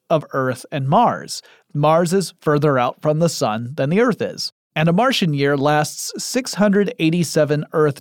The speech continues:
days, or six hundred sixty-nine sols, or Martian days, compared to an Earth year, which has, of course,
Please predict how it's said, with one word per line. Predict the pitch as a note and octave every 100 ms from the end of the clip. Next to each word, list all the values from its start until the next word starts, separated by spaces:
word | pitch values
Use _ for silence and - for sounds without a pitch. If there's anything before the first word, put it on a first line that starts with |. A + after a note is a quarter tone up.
| C#3+
days, | C3+ C#3 G#2+ G#2 - - - -
or | D3+ D3 C#3
six | - F3+
hundred | D#3 D#3+ D3 B2+ -
sixty-nine | - F3+ - D#3 C#3+ C3+ B2+ -
sols, | - F3+ E3+ C#3 A2 G#2+ -
or | D3+ A#2+ A#2 -
Martian | D3 D#3+ - A2+ G#2+
days, | G#2 F#2+ F2+ F#2+ - - - _ _ -
compared | E3 D3 C#3
to | D3+
an | F3+
Earth | A3+ -
year, | B2 G2
which | A2 -
has, | A2 A2
of | -
course, | A#2+ A2